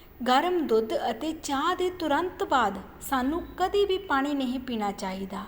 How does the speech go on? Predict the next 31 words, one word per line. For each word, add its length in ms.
ਇਹ 160
ਸਾਡੀ 440
ਸਿਹਤ 440
ਲਈ 160
ਬਹੁਤ 540
ਹੀ 100
ਹਾਨੀਕਾਰਕ 680
ਹੁੰਦਾ 340
ਹੈ। 240
ਜੇਕਰ 360
ਅਸੀਂ 200
ਇਹਨਾਂ 360
ਗੱਲਾਂ 320
ਦਾ 140
ਧਿਆਨ 480
ਰੱਖੀਏ 480
ਅਤੇ 160
ਪਾਣੀ 380
ਕਦੋਂ 220
ਨਹੀਂ 420
ਪੀਣਾ 380
ਚਾਹੀਦਾ, 560
ਇਸ 240
ਗੱਲ 220
ਦਾ 160
ਖਾਸ 500
ਕਰਕੇ 320
ਧਿਆਨ 360
ਰੱਖੀਏ, 480
ਤਾਂ 240
ਅਸੀਂ 220